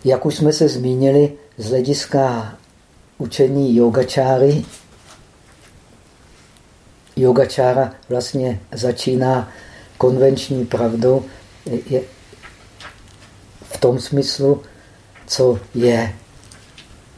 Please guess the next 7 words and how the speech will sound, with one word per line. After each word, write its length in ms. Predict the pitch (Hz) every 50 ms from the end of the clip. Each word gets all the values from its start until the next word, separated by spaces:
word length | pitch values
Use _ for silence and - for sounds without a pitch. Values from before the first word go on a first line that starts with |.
| - - - - - - - - - - -
eh, 420 | 107 104 98 101 101 98 98 101 104 110 - - - - - - - - - - - - -
vlastně 680 | 117 117 110 104 - - - 120 120 113 113 110 - - - - - - - - - - - - - - - - - - - - - - - - - - - - - - - -
pravda 680 | - 127 120 127 117 120 120 135 131 127 113 101 - - - _ _ _ _ _ _ -
principů 1000 | - 131 143 147 147 147 - - 160 156 156 - - 135 143 147 147 147 147 - _ _ _ _ _ _ - - _ - _ _ _ _ _ _ _ - _ _ _ _ _ _ _ _ _ _ _ _ _ - - _ _ - _ _ _ _ _ - - _ -
v, 120 | 113 107 117 120 117 117 113 110 110 110 113 107 - - _ _ _ _ _ _ _ _ _ _ _ _ _ _ _ _ - - -
nebo 240 | 120 107 113 113 107
dharmy 640 | 101 95 110 123 127 131 131 135 139 143 139 139